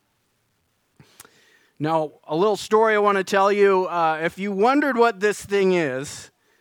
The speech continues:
right here, taped on the front of the pulpit here, this is actually a golf scorecard. And, uh, if you didn't know, there was a tournament that we had, uh, last week, last Sunday, and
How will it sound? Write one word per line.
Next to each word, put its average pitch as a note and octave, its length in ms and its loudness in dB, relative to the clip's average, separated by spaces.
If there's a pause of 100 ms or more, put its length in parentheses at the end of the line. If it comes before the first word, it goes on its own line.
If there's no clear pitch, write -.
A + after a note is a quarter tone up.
(160)
right F3 280 -2
here, F3+ 220 2
taped F#3 400 -4
on E3+ 160 4
the D#3 80 -2
front F3 240 -2
of D#3+ 60 -4
the D3+ 60 -10
pulpit D#3 440 -4
here, C3 320 -6 (260)
this A3 320 -4
is G3+ 240 -6
actually F#3 540 -2
a D3+ 120 -6
golf E3 460 2
scorecard. C#3+ 720 -4 (560)
And, D#3+ 380 -4
uh, D#3+ 280 0
if F3 220 -6
you F#3+ 100 -6
didn't A3+ 360 -2
know, F#3 400 2
there F#3 200 2
was F3 200 -2
a E3 80 -4
tournament G#3 560 0
that F3+ 180 2
we E3+ 200 0
had, D#3+ 360 2
uh, D3 420 0
last D#3+ 400 0
week, E3 380 -6
last D#3 320 0
Sunday, D3 600 -4 (500)
and D3+ 360 -2